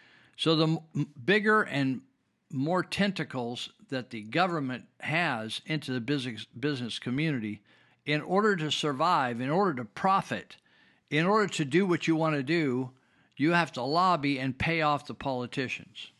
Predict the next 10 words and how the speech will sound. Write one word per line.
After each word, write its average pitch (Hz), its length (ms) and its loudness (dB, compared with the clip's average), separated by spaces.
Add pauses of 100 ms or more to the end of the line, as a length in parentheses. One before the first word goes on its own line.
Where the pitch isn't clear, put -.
(240)
You 113 100 -8
ready? 131 340 -2 (420)
You, 120 260 -6 (120)
you 120 220 -8
follow 139 360 -4
me? 147 200 -6 (540)
So 165 220 2
Big 196 340 4
Pharma 185 580 2
now, 135 540 -2